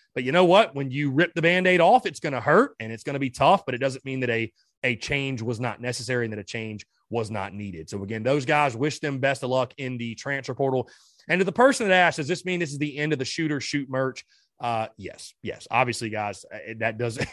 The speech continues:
<laughs> it does mean it is the end. So you know what? Shoot or Shoot, the merch had a nice run, but, uh, all great things must come to an end at some point, I suppose. So either way,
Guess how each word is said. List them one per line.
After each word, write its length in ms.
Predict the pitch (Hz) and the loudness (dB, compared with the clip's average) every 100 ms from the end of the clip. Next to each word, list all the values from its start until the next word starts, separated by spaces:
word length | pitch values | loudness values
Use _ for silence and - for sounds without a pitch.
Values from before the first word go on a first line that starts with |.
| - | -12
<laughs> 220 | - - | -20 0
it 180 | 202 151 | 2 4
does 300 | 185 208 147 | 4 2 0
mean 440 | 170 170 170 160 - _ _ _ _ | -2 0 0 -2 -4 _ _ _ _
it 120 | 156 | -2
is 100 | 156 | -2
the 180 | 139 147 | 0 0
end. 220 | 147 139 | 2 0
So 180 | 120 135 | 0 -2
you 160 | 135 160 | 0 0
know 80 | 160 | 4
what? 220 | 156 156 | 2 2
Shoot 180 | 170 165 | -4 -4
or 60 | |
Shoot, 340 | - 170 170 - | -2 0 0 -2
the 60 | 123 | -4
merch 320 | 139 151 - | 0 0 -2
had 100 | 135 | -4
a 60 | 131 | -2
nice 260 | 135 139 131 | -4 -6 -4
run, 400 | 143 143 143 123 | -2 -2 -2 -4
but, 240 | 107 - | -6 -4
uh, 260 | 110 107 95 _ _ _ _ _ _ - - | -4 -4 -4 _ _ _ _ _ _ -20 0
all 220 | 139 147 | 4 4
great 300 | 127 139 107 | 4 0 0
things 400 | 127 127 123 - _ _ _ _ - | -4 -4 -4 -8 _ _ _ _ -2
must 260 | 131 - | 0 0
come 200 | - 131 | -4 -4
to 100 | 120 | -2
an 100 | 117 | -2
end 200 | 117 110 | -2 -4
at 120 | 107 | -8
some 240 | - 113 104 | -10 -10 -10
point, 220 | 101 95 | -12 -12
I 80 | 87 | -14
suppose. 400 | - - 80 - | -14 -14 -14 -6
So 100 | 123 | 0
either 220 | 139 135 | 2 4
way, 260 | 139 131 | 4 2